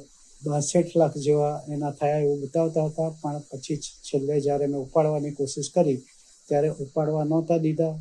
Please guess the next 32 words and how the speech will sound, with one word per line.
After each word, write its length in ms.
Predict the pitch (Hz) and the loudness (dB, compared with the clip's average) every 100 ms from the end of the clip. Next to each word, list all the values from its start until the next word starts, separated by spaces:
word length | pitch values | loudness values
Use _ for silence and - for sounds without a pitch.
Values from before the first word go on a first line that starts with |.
| - | -12
એટલે 200 | 139 147 | -6 -4
મેં 280 | 143 147 139 | -4 -6 -6
સાયબર 420 | - 139 135 156 | -4 -4 -4 -6
ક્રાઇમમાં, 640 | 151 147 143 143 143 143 139 - - _ - | -4 -4 -4 -4 -6 -8 -12 -20 -20 _ -14
અ, 80 | 139 139 139 135 131 - 139 139 139 - | -8 -6 -6 -8 -12 -16 -18 -18 -18 -16
મને 420 | 147 139 147 156 | -12 -6 -2 0
જેવો 400 | 151 151 151 151 - | 0 0 -2 -4 -6
આ 120 | 147 | -6
ખ્યાલ 340 | 135 - 147 | -4 -2 0
આવી 180 | 147 156 | 2 2
ગયો 200 | 160 156 | 4 2
કે 120 | 147 | 0
આ 200 | 139 139 | -2 -4
ફ્રોડ 400 | 135 - 147 151 | -6 -2 0 0
થાય 260 | 147 156 160 | 2 2 2
છે, 140 | 156 | 0
એટલે 320 | 135 139 139 139 | -6 -6 -8 -8
પાંચ 280 | - 147 143 - | -4 -4 -4 -4
તારીખના 320 | 139 131 143 | -4 -4 -6
રોજ 260 | 139 135 135 | -6 -6 -6
મેં, 200 | 135 135 _ _ _ - | -10 -12 _ _ _ -16
અ, 120 | 143 | -12
પાંચ 240 | 135 147 147 - | -4 -2 -2 -4
ફેબ્રુઆરીના 580 | 139 147 156 151 139 139 | -2 0 2 0 -2 -2
રોજ 260 | 139 131 | -4 -4
મેં 100 | 139 | -6
સાયબર 380 | 139 143 135 147 | -6 -4 -4 -4
ક્રાઇમમાં 560 | 143 139 131 131 135 131 _ _ _ _ | -2 -2 -2 -4 -6 -12 _ _ _ _
કમ્પ્લેન 420 | 135 123 135 135 | -6 -4 -4 -6
કરી 340 | 139 147 131 | -4 0 0
દીધી 340 | 123 120 120 120 | -2 -6 -10 -14
હતી. 200 | - | -16